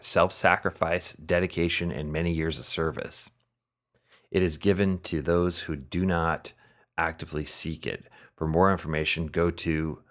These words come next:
w w w dot c p c b s a dot org forward slash silver beaver.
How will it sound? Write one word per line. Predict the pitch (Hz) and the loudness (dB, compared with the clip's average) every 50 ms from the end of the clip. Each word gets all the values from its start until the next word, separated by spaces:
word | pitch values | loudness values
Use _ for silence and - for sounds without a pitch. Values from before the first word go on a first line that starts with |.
| _ _ _ - | _ _ _ -2
w | 82 80 76 | -2 0 2
w | 78 82 80 87 | 4 2 2 4
w | 85 78 73 73 78 85 - - | 4 4 4 4 2 0 -4 -2
dot | - 76 76 - - | 0 0 0 -2 -4
c | - - 82 | -6 -4 -4
p | 78 - 92 | -2 -2 -2
c | 85 - - 85 85 | -2 -2 -2 -2 -4
b | 78 78 82 80 80 | -2 -2 0 2 2
s | 82 - - - | 2 0 0 -2
a | 85 76 73 76 78 80 - | -2 -2 -2 -2 -6 -6 -8
dot | - - 73 76 80 - | -6 -2 0 0 2 2
org | 69 85 78 76 78 73 - 82 - - _ _ | 2 2 2 2 0 -2 -6 -12 -18 -20 _ _
forward | - 127 135 139 135 135 | 4 4 4 4 4 0
slash | - - 95 87 87 85 - - - - | 0 0 2 2 2 0 -2 -6 -8 -8
silver | - - - 87 82 78 78 80 | -6 -2 0 2 2 2 2 0
beaver. | 76 69 76 73 71 - - - - - | 0 -2 -4 -6 -6 -6 -8 -10 -10 -12